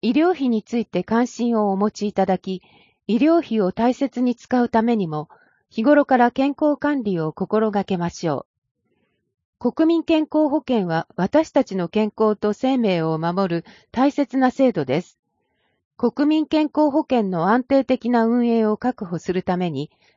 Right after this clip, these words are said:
ご理解、ご協力をお願いします。二十七年八月分の診療費。一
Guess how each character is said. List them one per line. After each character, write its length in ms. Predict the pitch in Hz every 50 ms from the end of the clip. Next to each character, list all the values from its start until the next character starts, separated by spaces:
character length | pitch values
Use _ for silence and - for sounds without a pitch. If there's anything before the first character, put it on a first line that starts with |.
| _
ご 140 | - - 220
理 100 | 226 269
解、 340 | - - 208 196 147 139 - _ -
ご 120 | - 165
協 260 | - - 262 262 262
力 340 | 240 254 240 - - 208 220
を 120 | 208 - -
お 80 | 175
願 260 | 175 180 175 175 170 165
い 60 | 160
し 180 | - - -
ま 180 | 143 139 147 170
す。 180 | - _ _ _ _ _ _ _ _ _ _ _ _ _ _ _ _ _ _ _ _ _ _ _ _ _ _ _ _ _ -
二 160 | 214 311 359
十 240 | - 330 339 302 247
七 280 | 226 214 220 233 240
年 280 | 247 226 208 196 185 180
八 320 | 160 196 202 - - 269
月 320 | 277 277 277 - - 269 226
分 240 | 226 254 254 240 240
の 100 | 233 240
診 320 | - - 262 269 262 247
療 200 | 226 247 220 185
費。 280 | 156 - - 123 - _ _ _ _ _ _ _ _ _ _ _ _ _ _ _ _ -
一 180 | 202 214 -